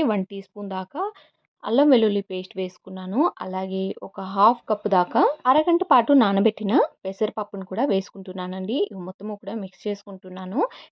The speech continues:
ఎక్కడ కానీ ఉండలు లేకుండా ఈవెన్‌గా మనము మిక్స్ చేసుకున్నట్లయితే మనకి చెక్కల్లో కూడా ఉండ ఉండలు లేకుండా మంచిగా మనము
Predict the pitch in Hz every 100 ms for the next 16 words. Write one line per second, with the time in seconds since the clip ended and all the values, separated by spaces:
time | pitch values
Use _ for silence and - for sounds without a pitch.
0 | - 214 - 320 311 220 240 226 196 220
1 | 226 185 - 190 262 440 453 196 214 226
2 | 220 220 196 190 294 349 208 _ - 202
3 | - 196 185 185 185 262 320 202 175 190
4 | - 196 214 220 202 190 247 440 - _
5 | _ 226 226 226 226 214 196 190 - 180
6 | 233 320 190 185 208 202 190 190